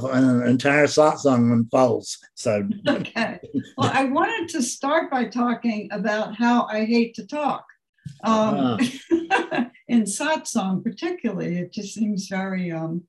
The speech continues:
Speaker 2: scary, unlike talking to you directly, which is very open. But
Speaker 1: Yeah.
Speaker 2: anyway.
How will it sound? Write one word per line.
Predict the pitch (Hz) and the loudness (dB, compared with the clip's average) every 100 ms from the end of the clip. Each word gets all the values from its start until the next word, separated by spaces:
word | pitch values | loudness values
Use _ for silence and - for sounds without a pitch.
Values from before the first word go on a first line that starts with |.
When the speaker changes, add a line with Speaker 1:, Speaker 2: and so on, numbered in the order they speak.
| _ _ _ _ - | _ _ _ _ -14
Speaker 2:
scary, | - - 233 233 285 262 202 208 180 - | -12 -6 -2 2 2 2 0 -2 -6 -4
unlike | 214 214 214 202 196 | -2 0 0 -2 -6
talking | - 190 185 190 185 | -8 -6 -4 -4 -4
to | 202 | 0
you | 196 254 | 2 4
directly, | 180 190 185 302 339 190 190 | 2 0 0 0 -2 -6 -6
which | 185 185 185 | -6 -6 -6
is | 185 175 | -6 -6
very | 180 165 185 | -6 -4 -4
open. | 196 214 214 160 156 165 - | -2 -2 -2 -4 -4 -4 -2
But | 214 | 2
Speaker 1:
Yeah. | 269 | 4
Speaker 2:
anyway. | 240 180 165 165 170 | 4 2 -4 -6 -8